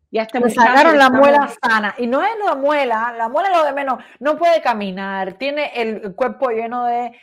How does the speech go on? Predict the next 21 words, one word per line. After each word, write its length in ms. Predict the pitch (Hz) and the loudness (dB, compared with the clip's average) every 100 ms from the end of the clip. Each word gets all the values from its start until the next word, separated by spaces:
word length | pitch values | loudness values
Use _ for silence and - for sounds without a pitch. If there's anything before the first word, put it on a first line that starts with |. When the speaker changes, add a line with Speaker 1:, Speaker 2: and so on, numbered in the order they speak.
| _ | _
Speaker 2:
eh, 320 | - 220 208 208 | -10 -6 -4 -4
urticaria, 540 | 202 202 208 226 233 | -6 -8 -4 -2 -2
no 80 | 226 | -6
se 80 | 220 | -4
sabe 220 | 233 226 | -4 -4
si 140 | 226 | -8
sarna, 420 | 202 226 220 226 | -6 -4 -4 -8
un 100 | 220 | -10
estafilococo, 760 | 220 226 220 233 220 214 233 226 | -8 -8 -6 -4 -4 -2 -2 -2
no 80 | 226 | -8
se 80 | 214 | -6
sabe 200 | 240 240 | -4 -2
qué 120 | 226 | -4
tiene. 400 | 233 233 214 208 _ | -4 -6 -6 -12 _
Súper 300 | - 277 262 | -6 -2 -2
flaco, 340 | - 262 269 | 0 -2 0
ha 60 | 254 | -2
perdido 280 | 240 262 262 | -4 -4 -2
como 160 | 247 | -2
sesenta 440 | 240 214 226 226 233 | -6 -6 -6 -2 -2
libras. 400 | 240 247 226 | 0 -2 -2